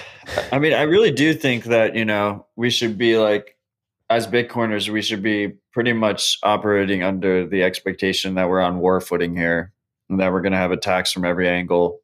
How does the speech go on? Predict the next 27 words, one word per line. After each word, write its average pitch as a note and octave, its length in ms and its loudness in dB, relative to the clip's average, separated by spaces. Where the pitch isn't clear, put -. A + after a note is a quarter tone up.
and F#2+ 120 -6
that F2+ 100 -6
the F2+ 80 -10
first F#2+ 280 0
attack F2 300 -2
was F2+ 120 -4
K F2 180 0
Y E2+ 120 4
C. E2+ 480 0
And F#2+ 140 -2
it's F#2+ 220 -2
just - 320 -2
really F#2 240 2
frustrating F2+ 580 -2
that E2+ 160 -2
I D#2+ 60 -2
feel F2 180 -2
like E2 200 0
people F2 300 -2
aren't E2 240 0
taking E2 340 -6
that D2+ 180 -4
threat D2+ 240 0
really D#2+ 240 0
seriously. C#2 680 0
Um, B1+ 320 -2
yeah. A#1 260 -2